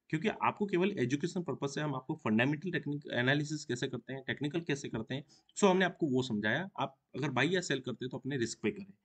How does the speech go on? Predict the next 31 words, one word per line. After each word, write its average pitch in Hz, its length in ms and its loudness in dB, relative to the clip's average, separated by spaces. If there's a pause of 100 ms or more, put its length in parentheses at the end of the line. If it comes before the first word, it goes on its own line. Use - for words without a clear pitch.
(500)
अभी 202 160 4
अगर 220 160 2
आपको 208 400 -2 (240)
आगे 135 220 2
सीखना 147 360 0
हो, 98 160 -4
तो - 100 -6
आप 127 120 -6
चैनल 147 200 0
को 165 120 -4
पहले 151 200 -2
करिए 135 220 -4
सब्सक्राइब, 139 420 -6
ताकि 135 220 -4
आप 143 140 -6
हमारे 131 180 -2
साथ 131 120 -4
बने 110 320 2
रहें। 190 200 0 (280)
उसी 202 180 0
के 208 60 2
साथ 196 140 -2
आप, 175 280 -4 (140)
अ, 127 360 0
जो 147 100 4
हमारा 156 180 4
प्लेलिस्ट 131 420 0
है, 151 60 -4
उसे 139 240 0
भी 156 100 4
देखिए 165 360 0